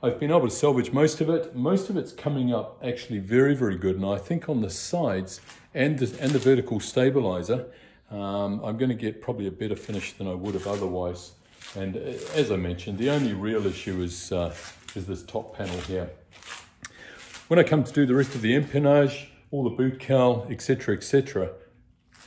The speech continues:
I know where I went wrong, and, uh, hopefully I won't make that mistake again. I'm very happy with the colour. Now, in the last video, I mentioned, uh, I was spraying on top of a grey primer. Um, yes, I now know for certain colours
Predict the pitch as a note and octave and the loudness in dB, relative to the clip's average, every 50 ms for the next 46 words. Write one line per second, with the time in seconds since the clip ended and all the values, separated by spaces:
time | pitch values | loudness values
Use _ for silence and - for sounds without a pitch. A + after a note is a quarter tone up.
0 | - - - - G#2+ A2 A#2+ C#3 C#3+ C#3 C3+ A#2 G#2 G2 G2 G2+ F#2 F2+ F#2 G2 | -20 -6 -2 2 4 6 6 6 6 8 6 6 6 4 2 0 -2 -2 0 2
1 | G#2 G2 E2+ E2+ E2+ - - - G#2 F#2 F#2 F2+ E2+ F#2+ G2 F#2+ - - A#2+ A#2 | 2 2 2 0 -4 -8 -10 -8 -6 -4 -4 -2 0 0 2 2 2 2 2 0
2 | A#2 - G2+ F2+ F2 F2 G2+ G2+ G2 - - G#2 G2 F2 - - G#2 F2 - A2+ | 0 0 -2 -2 0 0 0 -2 -2 -4 -4 -4 -4 -4 -4 -4 -6 -6 -6 -8
3 | F#2+ - - A#2+ G2+ - - - E2+ F2 A2 A2 G2 F2 E2 - - - - - | -8 -2 2 2 2 2 0 -4 -2 0 0 0 0 0 -4 -6 -8 -10 -12 -14
4 | - - - - - - - - - - - - - - - - - A#2+ A#2 F3+ | -16 -18 -20 -20 -20 -20 -18 -18 -16 -16 -16 -16 -18 -18 -6 0 0 4 10 10
5 | A3 G3 C#3 C3+ F3 E3+ F3 F3 D3 B2+ A#2+ - - - C3+ C3+ F#3+ G#3+ - - | 10 12 12 10 8 8 8 6 6 6 4 2 6 8 8 8 8 8 2 -2
6 | - - C3+ C3 C3 C3+ C3 C3+ - C3 C3+ C#3 B2 A#2 C#3 E3 F#3+ F#3+ - - | -6 0 4 6 8 8 8 6 6 4 4 6 6 8 8 8 8 8 6 4
7 | - B2 G#2 G2+ G#2 A2+ B2+ - A#2+ A2+ A2+ B2 C#3 C#3+ C3 - - C3 B2 A#2 | 4 4 6 8 8 6 6 6 4 4 6 6 4 4 4 4 4 4 6 6
8 | A2 A#2+ A#2 A2 A2 A2 A#2 A#2 A2+ G#2+ - - - D3 D#3 E3 D3 B2 C3 - | 6 8 8 8 8 8 8 6 4 4 2 2 2 4 6 6 6 4 4 2
9 | C#3 C3 C3 A#2 F#2+ E2 F2 - B2+ A#2 A2+ - - - - A#2+ B2 B2+ A2 D#2+ | 0 0 0 0 -2 -2 2 6 6 6 6 4 0 2 4 4 4 4 2 0
10 | D#2 - - - - - - - - - G#2 G2+ G2+ G#2 G#2 G#2 G#2 G#2 G#2 G2+ | -2 -6 -14 -18 -20 -20 -20 -20 -10 -4 -2 0 2 2 2 2 2 2 0 -2
11 | - - - _ _ - - - - - - _ _ _ - B2 - - - - | -4 -10 -20 _ _ -18 -18 -18 -18 -20 -20 _ _ _ 2 4 4 4 2 -4
12 | - - - - _ - A2 G#2 A2+ C3 C3+ A#2 A2 A2+ A#2 A#2 A#2+ A2+ A2 - | -10 -12 -14 -18 _ -2 0 4 6 6 6 6 6 6 6 6 4 4 2 -2
13 | - - - - _ _ - - A#2 A2 A2 A2 G#2+ - - G3+ D#3+ B2 A2 - | -8 -14 -20 -20 _ _ 0 4 6 8 8 6 6 6 6 4 6 4 2 -2
14 | - A2 G#2 A#2+ D3+ E3+ D#3+ - - - | 0 2 4 6 4 4 2 0 -6 -14